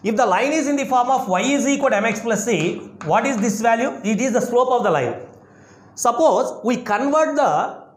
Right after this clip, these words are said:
general form into this slope point, slope intercept form, then we get the slope of the line. So A X plus B Y plus C is equal zero. That means,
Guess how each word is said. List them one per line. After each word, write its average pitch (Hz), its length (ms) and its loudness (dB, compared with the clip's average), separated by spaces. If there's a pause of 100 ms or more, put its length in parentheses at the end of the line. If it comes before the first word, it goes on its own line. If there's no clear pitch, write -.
(100)
general 240 340 0
form 269 300 2
into 262 540 0
this 240 180 -4
slope 277 380 0
point, 208 300 0 (240)
slope 262 320 2
intercept 233 340 0
form, 170 400 -2 (140)
then 214 220 0
we 208 100 0
get 202 180 -2
the 240 80 0
slope 180 240 -2
of 180 120 -2
the 214 80 0
line. 123 240 -4 (440)
So 320 180 0
A 247 300 2
X 269 140 -4
plus 269 180 0
B 240 140 -4
Y 254 120 2
plus 240 220 -2
C 226 140 -2
is 185 100 -4
equal 214 260 -2
zero. 135 280 -2
That 220 240 0
means, 175 360 -2